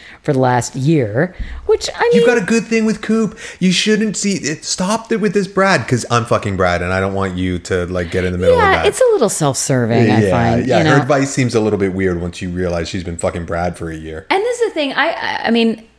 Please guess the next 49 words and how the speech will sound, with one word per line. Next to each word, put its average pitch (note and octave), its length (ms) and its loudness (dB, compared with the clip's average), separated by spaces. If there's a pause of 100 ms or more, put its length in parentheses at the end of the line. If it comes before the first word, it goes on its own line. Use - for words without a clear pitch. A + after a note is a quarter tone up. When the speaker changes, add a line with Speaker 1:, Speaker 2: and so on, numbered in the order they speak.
(180)
Speaker 1:
you F#3+ 120 0
know, E3+ 160 4
w-, E3+ 280 -4
w-, - 320 -14 (160)
a - 80 -20
couple E3+ 260 0
episodes D3 320 -2
ago, C#3 160 2
we C#3 100 2
talked C3 240 -4
to C3 240 0 (260)
Doctor C#3 220 -2
Fisher C3+ 320 -2
about A#2+ 320 0
intersexual B2+ 480 -4
competition B2+ 540 -4
and A#2 100 -2
things A#2 180 -4
like A#2 180 -4
that. A#2 220 -2 (440)
And E4 240 0
I C5 300 0
always G#4+ 220 2
felt A3 280 0
that - 480 -2
it's, A3+ 260 0 (380)
it C#4+ 220 -4
does F4 260 0
make F4 180 -2
friendship A#3 340 -4
a A#3 60 -2
lot G3+ 260 0
easier F3+ 440 2
when D#3+ 240 0
you're D3+ 160 2
attracted C#3 500 -2
to C#3+ 80 -2
different C3+ 400 -2
types C#3 320 -2
of C3 80 0
men. B2+ 360 2 (180)
Speaker 2:
Yes. - 440 -4 (520)
Speaker 1:
You E3 100 2
know? D3+ 260 2
Speaker 2:
I B2+ 60 0
imagine A#2 340 2
it G#2+ 60 -4
would F#2+ 140 -4
be. D#2 180 -14